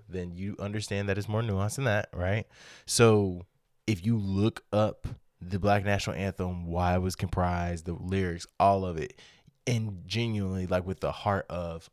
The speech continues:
"Oh my goodness, these people were disenfranchised. They were brought here against their will. They were forced to do the," you know,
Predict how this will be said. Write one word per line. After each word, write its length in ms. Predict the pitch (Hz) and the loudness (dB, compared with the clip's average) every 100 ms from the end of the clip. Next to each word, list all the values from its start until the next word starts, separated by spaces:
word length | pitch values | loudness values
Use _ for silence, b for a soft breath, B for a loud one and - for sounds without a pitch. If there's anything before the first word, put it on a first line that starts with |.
| - | -10
"Oh 120 | 87 | -8
my 160 | 82 | -6
goodness, 340 | 82 85 85 - | -8 -8 -8 -8
these 180 | 92 90 | -8 -8
people 240 | 85 85 | -8 -6
were 80 | 87 | -6
disenfranchised. 1040 | 90 - 82 87 87 87 82 80 82 82 b b b - | -6 -6 -8 -6 -6 -6 -6 -6 -6 -10 b b b -8
They 120 | 101 | -6
were 240 | 92 90 85 | -4 -6 -6
brought 200 | 95 85 | -4 -2
here 120 | 87 | -2
against 280 | 87 85 87 | -4 -6 -4
their 160 | 82 85 | -2 0
will. 500 | 98 110 107 107 104 | 4 6 8 6 2
They 100 | 90 | 0
were 80 | 87 | -4
forced 340 | - 92 - | -4 -4 -4
to 80 | 87 | -4
do 200 | 82 85 | -4 -4
the," 160 | 76 - | -6 -10
you 120 | 98 | -6
know, 160 | 101 71 | -6 -6